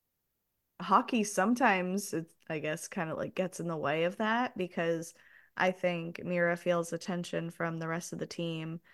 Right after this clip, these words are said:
and her coach because she's not, like, doing enough captain stuff. <laughs> You know, she doesn't have enough captain qualities. And I think, like, in a way, she's blaming Teresa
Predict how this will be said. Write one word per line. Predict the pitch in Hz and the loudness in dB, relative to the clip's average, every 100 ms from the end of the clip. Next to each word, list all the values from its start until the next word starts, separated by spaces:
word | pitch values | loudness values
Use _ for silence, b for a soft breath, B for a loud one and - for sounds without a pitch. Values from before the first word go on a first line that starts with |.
| b b _ | b b _
and | 185 202 196 180 180 175 | 2 4 6 4 0 0
her | 175 | -2
coach | 170 175 170 160 - - - | 0 2 2 0 -6 -12 -8
because | 170 - 165 | -6 -4 -6
she's | - 165 165 | -4 -6 -4
not, | 160 160 156 - | -4 -2 -4 -4
like, | 165 156 165 - _ _ _ _ _ _ _ _ | -4 -4 -6 -10 _ _ _ _ _ _ _ _
doing | 175 175 160 | -2 -2 -2
enough | 156 160 - | -4 -6 -2
captain | 160 165 156 156 | -2 -2 -4 -6
stuff. | 165 - 143 143 - - _ | -6 -4 -2 -2 -6 -14 _
<laughs> | - | 2
You | 262 202 | 6 8
know, | 185 | 6
she | 196 | 4
doesn't | 190 220 | 2 2
have | 185 180 | 2 0
enough | 170 - | -4 0
captain | 185 175 170 | 2 2 -2
qualities. | 165 165 165 170 165 170 B B B B B 151 - - | 0 0 2 0 -2 -4 B B B B B -10 -10 -4
And | 180 | 0
I | 165 | 0
think, | 160 160 | 0 -4
like, | 151 151 - | -4 -4 -4
in | - | -6
a | 165 | -4
way, | 170 160 | -4 -6
she's | 165 165 170 | -6 -6 -6
blaming | - 143 147 151 | -6 -6 -6 -10
Teresa | - - - - - - - | -6 -6 -6 -8 -6 -6 -6